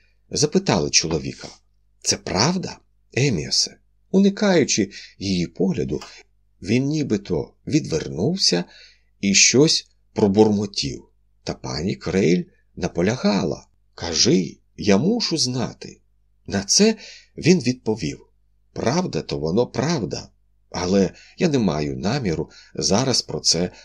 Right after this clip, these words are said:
розмірковувати». І мов вихор вилетів із кімнати. Мадмуазель Грієр сказала: «От бачите», і вела далі, пояснюючи, що даремно опиратися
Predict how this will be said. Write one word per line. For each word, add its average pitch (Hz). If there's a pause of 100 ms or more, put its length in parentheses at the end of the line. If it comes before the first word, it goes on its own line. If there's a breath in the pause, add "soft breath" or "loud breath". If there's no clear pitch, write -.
розмірковувати». 92 (420)
І 127
мов 170
вихор 156 (120)
вилетів 107
із 90
кімнати. 87 (680)
Мадмуазель 78
Грієр 82 (240 soft breath)
сказала: 90 (140)
«От 180
бачите», - (480 soft breath)
і 190
вела 165
далі, 117 (300 soft breath)
пояснюючи, 71 (120)
що - (220)
даремно 147
опиратися 151